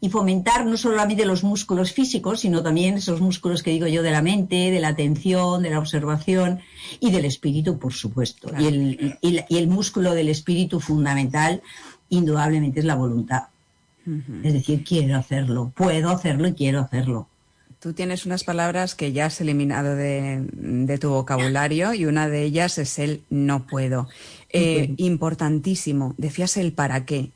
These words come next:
Speaker 2: importantísimo en este proceso del arte de envejecer bellamente,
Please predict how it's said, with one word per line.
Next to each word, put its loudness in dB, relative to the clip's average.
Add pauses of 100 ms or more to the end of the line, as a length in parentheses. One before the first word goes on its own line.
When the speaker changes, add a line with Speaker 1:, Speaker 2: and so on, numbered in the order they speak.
(120)
Speaker 2:
importantísimo 0 (160)
en 0
este -2
proceso -2
del 0
arte 0
de -2
envejecer -2
bellamente, 0